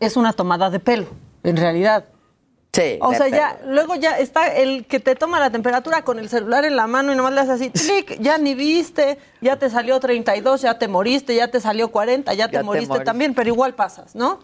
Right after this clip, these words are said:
Speaker 1: Bueno, de lo que más se han burlado los doctores es de la desinfección de superficies, ¿no?
Speaker 2: Mm.
Speaker 1: Y en España, pues, se nos hicieron virales estos y a radio les voy a contar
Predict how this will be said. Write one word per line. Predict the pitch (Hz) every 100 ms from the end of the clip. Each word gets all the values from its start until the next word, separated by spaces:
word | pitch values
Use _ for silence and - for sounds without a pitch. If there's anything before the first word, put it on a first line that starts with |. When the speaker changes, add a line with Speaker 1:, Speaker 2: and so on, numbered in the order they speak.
| _ - - _
Speaker 1:
Bueno, | 220 262 208 - -
de | 240 294
lo | 302 294
que | 285
más | 269 320
se | 370
han | 349
burlado | 349 302 247 247
los | 233 220
doctores | 254 - 262 170 202 - - _ _ -
es | 214
de | 254
la | 254 202
desinfección | 180 196 170 175 - 202
de | 208 208
superficies, | 196 196 190 254 240 - - - -
¿no? | 214 233
Speaker 2:
Mm. | 330 127 123 _ -
Speaker 1:
Y | 220
en | 277 285 302
España, | 302 - 330 311 302 311 -
pues, | 240 -
se | 220
nos | 208
hicieron | 214 190 247 233 220
virales | 226 233 233 233 - - - -
estos | 285 269 262 269 -
y | 196
a | 180 185
radio | 220 226 254 -
les | 240 226 220
voy | 311 381
a |
contar | 320 254 247 277 320